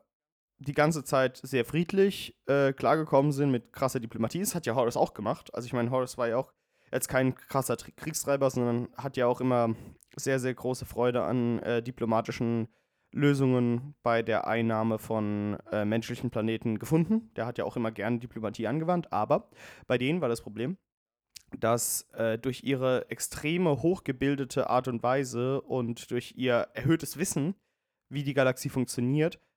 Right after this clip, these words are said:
sind sie im Wesen nicht wirklich dafür gemacht, sich einem stumpfen Imperium, das einfach ankommt, zu unterwerfen.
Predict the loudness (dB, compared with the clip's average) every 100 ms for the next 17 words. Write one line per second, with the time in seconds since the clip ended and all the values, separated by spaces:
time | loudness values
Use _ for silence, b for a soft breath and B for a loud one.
0 | _ _ _ _ _ _ _ _ _ _
1 | -12 -6 0 6 6 6 -2 -4 -8 -10
2 | -14 _ _ _ _ _ -2 0 0 -2
3 | -2 0 2 2 4 4 4 4 0 -8
4 | -4 0 0 0 -2 -2 -6 -14 -18 _
5 | 2 2 2 -8 -10 -4 0 2 0 -2
6 | _ _ _ _ -2 2 4 2 0 -4
7 | -2 -4 -4 0 2 4 2 0 -2 -8
8 | 2 4 4 2 -2 -2 -2 -2 0 2
9 | 2 2 0 -2 -2 -4 -2 -2 0 0
10 | 0 -4 -4 -4 -6 -8 -10 -16